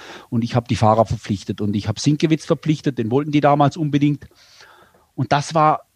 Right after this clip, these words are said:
so ein kleiner, arroganter,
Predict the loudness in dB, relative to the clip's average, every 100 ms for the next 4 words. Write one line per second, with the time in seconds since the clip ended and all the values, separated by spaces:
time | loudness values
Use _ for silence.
0 | _ -6 0 0 0 -4 -2 -2 -4 0
1 | 2 4 2 0 -4 _ _ _ _ -4
2 | -2 -2 2 2 2 2 2 0